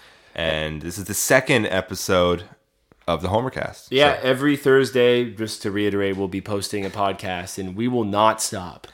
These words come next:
Speaker 1: We are not, we
Speaker 2: We
Speaker 1: are
Speaker 2: are
Speaker 1: never
Speaker 2: never
Speaker 1: gonna
Speaker 2: going to
Speaker 1: sleep.
Speaker 2: stop or sleep.
Speaker 1: Um, so
Speaker 2: Um,
Speaker 1: thanks for tuning in. If you, if you're listening to this, that means you probably listened to the first episode and said,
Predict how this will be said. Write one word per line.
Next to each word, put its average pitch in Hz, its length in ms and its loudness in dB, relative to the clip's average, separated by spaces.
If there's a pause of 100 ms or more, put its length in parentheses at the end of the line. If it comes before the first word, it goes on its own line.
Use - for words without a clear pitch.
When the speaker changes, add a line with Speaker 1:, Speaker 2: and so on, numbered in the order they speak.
(200)
Speaker 1:
We 110 120 2
are 120 80 8
not, 98 380 4
we 101 140 0
Speaker 2:
We 117 60 6
Speaker 1:
are 92 120 8
Speaker 2:
are 76 100 0
Speaker 1:
never 85 140 2
Speaker 2:
never 117 120 8
Speaker 1:
gonna 82 40 -2
Speaker 2:
going 73 120 -2
to 73 60 -6
Speaker 1:
sleep. 69 360 -4
Speaker 2:
stop - 320 -14 (160)
or 113 160 0
sleep. - 500 -10
Speaker 1:
Um, 87 340 4 (120)
so 107 180 6
Speaker 2:
Um, 101 60 2
Speaker 1:
thanks 143 180 6
for 156 60 -6
tuning 143 240 4
in. 139 120 6
If 127 280 4
you, 113 440 0
if 95 140 -6
you're 101 80 -2
listening 107 320 -2
to 90 60 2
this, 92 140 0
that 82 160 0
means 85 500 -6
you 80 140 -8
probably 80 220 -8
listened 82 280 -6
to - 20 -6
the 76 80 -8
first - 280 -6
episode 82 420 -6
and 78 120 -8
said, 73 280 -8